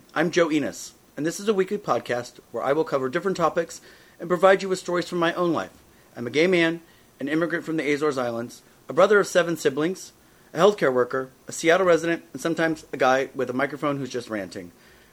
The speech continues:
Thank you for listening to A Mo Story. And this week, I thought I would discuss a couple things I've learned about the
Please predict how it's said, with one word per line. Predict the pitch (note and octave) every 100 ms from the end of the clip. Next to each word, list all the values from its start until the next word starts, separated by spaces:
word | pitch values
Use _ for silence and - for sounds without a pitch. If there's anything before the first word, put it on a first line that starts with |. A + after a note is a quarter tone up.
| _
Thank | - D#3+
you | F#3
for | F3+
listening | E3+ F#3 F#3
to | - F#3+
A |
Mo | E3+ A#2
Story. | - G2+ E2 D#2+ _ _ _ _ _ _ _ _ _ -
And | F#3
this | A#3+ F#3
week, | G3+ G3 - _ _ _ _ -
I | D3
thought | D#3+ D#3
I |
would | D3+ D3
discuss | C3+ C#3+ C3 - - _ _ _ _ -
a |
couple | - E3+
things | F#3+ E3
I've | D#3
learned | C#3 C#3 C#3 C#3
about | C3+ B2 B2+ - B2
the | A#2+ A#2+